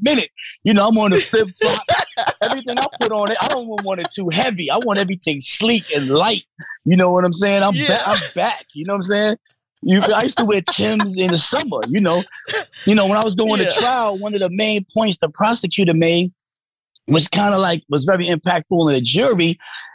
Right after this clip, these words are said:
Speaker 1: you know, when they, when they was like, and he come in with his crew. They had on camouflage and,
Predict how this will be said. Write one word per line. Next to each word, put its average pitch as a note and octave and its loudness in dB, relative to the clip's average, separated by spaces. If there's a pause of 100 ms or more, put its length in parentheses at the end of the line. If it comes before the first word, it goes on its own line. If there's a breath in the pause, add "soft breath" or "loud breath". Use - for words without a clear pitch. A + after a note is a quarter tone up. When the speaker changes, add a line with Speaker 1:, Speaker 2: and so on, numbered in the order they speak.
Speaker 1:
you F#3 4
know, F3+ 4
when E3 2
they, F3+ 4
when E3 2
they G3+ 4
was G3 2
like, E3 0 (280)
and F#3 2
he B3 4
come B3 0
in A#3+ 4
with A3+ 4
his F#3+ 2
crew. B3 2
They A#3 4
had A3+ 2
on G#3 -2
camouflage A3+ 0
and, F#3+ -4